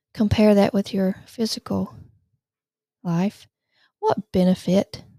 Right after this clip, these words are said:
is there to overeating? Once you do it, you know you're miserable. It always brings mi-, misery, shame, and, like, "Why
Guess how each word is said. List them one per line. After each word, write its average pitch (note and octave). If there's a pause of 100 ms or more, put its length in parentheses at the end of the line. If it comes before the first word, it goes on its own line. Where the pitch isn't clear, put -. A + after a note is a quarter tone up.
(120)
is G3
there F#3
to G3+
overeating? G3 (3000)
Once C4
you A#3
do G3+
it, - (320)
you A#3
know G3 (140)
you're F3+
miserable. F#3 (1800)
It C#4
always F#3+
brings A#3+ (580)
mi-, A3
misery, A3+
shame, A3+
and, G3 (340)
like, - (380)
"Why F#3